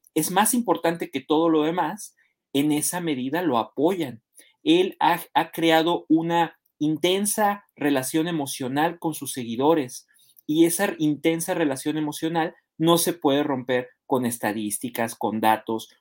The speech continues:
o, o, o demostrándole a la gente que lo está haciendo mal. Entonces, e-, es, esa es la base de mi libro, esa es la tesis que yo argumento en el libro,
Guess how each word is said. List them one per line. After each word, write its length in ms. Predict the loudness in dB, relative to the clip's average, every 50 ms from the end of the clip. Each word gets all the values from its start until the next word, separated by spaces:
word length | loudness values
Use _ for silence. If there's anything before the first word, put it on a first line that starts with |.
| _ _
o, 200 | -4 -4 -2 2
o, 140 | 2 2 4 4
o 120 | 4 4
demostrándole 880 | 4 2 2 0 0 -2 -2 2 4 4 4 4 4 4 4 6 4
a 40 | 4
la 140 | 2 0 -2
gente 600 | -4 -6 -8 -6 -6 -4 -4 -4 -4 -4 -10 -16 _
que 100 | 0 2
lo 140 | 2 4 4
está 300 | 2 0 0 2 2 2
haciendo 480 | 2 2 0 0 -2 -2 0 -2 -2 -2
mal. 220 | -2 -2 -4 -6 -10 _ _ _ _ _ _
Entonces, 580 | -6 2 2 2 2 2 0 -4 -4 -8 -14 _ _ _ _ -18 -18 -14 _
e-, 140 | -14 -14 -12 -16 -10 0
es, 300 | 4 4 4 4 4 -2 -6 -12 -4 2
esa 260 | 4 4 4 4 2
es 80 | 0 4
la 140 | 6 6 6
base 300 | 6 6 4 2 0 0
de 100 | 0 0
mi 100 | -2 -4
libro, 540 | -6 -6 -2 0 2 4 4 2 0 -4 _
esa 300 | 0 0 0 2 0 -2
es 100 | 0 2 2 2
la 220 | 2 2 0 0
tesis 420 | 0 0 0 0 0 -4 -6 -6
que 180 | -2 -2 0 0
yo 400 | 2 4 4 6 6 4 2 -2 _ -8 -2
argumento 580 | 0 0 0 -2 -4 -4 -4 -4 -4 -2 -4 -4
en 100 | -2 -2
el 100 | -2 -2
libro, 400 | -2 -2 0 0 0 0 -2